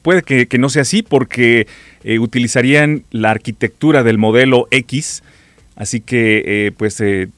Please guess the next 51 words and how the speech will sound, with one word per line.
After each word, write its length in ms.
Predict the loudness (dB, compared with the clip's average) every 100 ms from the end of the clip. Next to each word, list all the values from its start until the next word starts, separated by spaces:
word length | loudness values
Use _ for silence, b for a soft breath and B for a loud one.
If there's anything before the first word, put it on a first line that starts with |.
| -10
sobre 360 | -4 0 0
esta 340 | 0 0 0 2
base 380 | 2 0 2 0
o 100 | 0
sobre 240 | -2 -2
este 160 | -2 0
modelo 460 | 2 4 2 -2 b b b
estarían 640 | -10 -4 0 2 2 0
generando 520 | -2 -2 -2 0 0 0
este 260 | -2 -4
camión 300 | -4 0 0
ligero. 460 | 0 0 2 2 -2 b b b b _
Eh, 300 | -4 -4 -4 -8 -10
no 160 | -2 0
van 100 | 0
a 60 | -2
partir 260 | -2 0
de 140 | 0 2
cero, 300 | 2 2 -2 _ _ -12
sería 220 | -8 -4
como 160 | -4
esa 120 | -2 0
base, 340 | 0 0 -2
y 260 | 0 -2 0
ya 140 | 2
de 80 | 2
ahí, 260 | 2 2 -2
eh, 180 | -6 -10
se 160 | -10 -10
sacarían, 560 | -6 -4 0 0 0
pues, 200 | -4 -6
otros 200 | -6 -4
modelos. 440 | 0 2 2 -2 -6 B B B
Ambos 280 | -2 -2 0
vehículos 500 | 0 -2 -2 -2 -2
podrían 360 | 0 0 2 0
entrar 340 | 0 0 0
en 80 | 0
producción 420 | -2 -2 -2 -2
en 80 | -2
menos 180 | -2 -2
de 80 |
cinco 300 | -4 -4 -2
años, 380 | -2 -2 -4 -8 -8
y 480 | -6 -4 -4 -4 -4
esto 360 | -4 -4 -6 -4
también 280 | -2 0
la 80 | -2
compañía 360 | -2 -4 -2 -2
dijo 240 | -2 -4
que 320 | -4 -4 -4